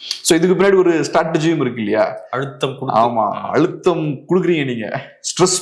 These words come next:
Speaker 1: பண்ணி நீங்க பல நேரம் அதை திரும்ப திரும்ப திரும்ப மென்ஷன் பண்றீங்க. So, நம்ம விஜயோட விஷயத்துல பேசணும்ல, விஜய் அவர்கள் திரும்ப திரும்ப ஸ்டாலின், ஸ்டாலின், ஸ்டாலின்னு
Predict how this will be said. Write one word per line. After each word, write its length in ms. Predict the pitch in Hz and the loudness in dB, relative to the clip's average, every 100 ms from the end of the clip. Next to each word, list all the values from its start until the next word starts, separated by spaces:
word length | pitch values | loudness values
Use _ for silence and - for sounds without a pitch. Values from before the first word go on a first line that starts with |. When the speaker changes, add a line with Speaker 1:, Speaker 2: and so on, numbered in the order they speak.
| 202 | 0
Speaker 1:
பண்ணி 180 | 202 233 | 0 0
நீங்க 160 | 196 170 147 | 0 0 2
பல 180 | 139 180 208 | 0 2 2
நேரம் 200 | 226 226 | 2 2
அதை 100 | 196 165 | 0 -2
திரும்ப 220 | 190 196 180 | -2 -2 -2
திரும்ப 220 | 180 165 | -2 0
திரும்ப 220 | 208 277 226 | 0 0 0
மென்ஷன் 300 | 185 175 175 139 | 0 0 -2 -2
பண்றீங்க. 320 | 113 110 95 - | -4 -6 -6 0
So, 80 | 196 208 202 190 170 151 | 2 4 2 2 2 2
நம்ம 120 | 160 165 151 - 165 | 2 2 0 -2 0
விஜயோட 320 | 185 214 190 151 | 4 4 4 -2
விஷயத்துல 280 | 156 160 147 | -6 -4 -2
பேசணும்ல, 420 | 139 135 131 120 120 - - - - | -2 -4 -6 -6 -6 -10 -20 -8 0
விஜய் 220 | 147 202 | 4 4
அவர்கள் 280 | 190 196 190 | 4 2 2
திரும்ப 220 | 196 196 190 | 0 0 0
திரும்ப 240 | 208 226 208 | 0 0 -2
ஸ்டாலின், 440 | - 185 190 196 190 | 0 0 0 -4 -4
ஸ்டாலின், 380 | 202 185 196 180 | -2 -2 -2 -6
ஸ்டாலின்னு 460 | - 185 196 196 | 0 0 0 -2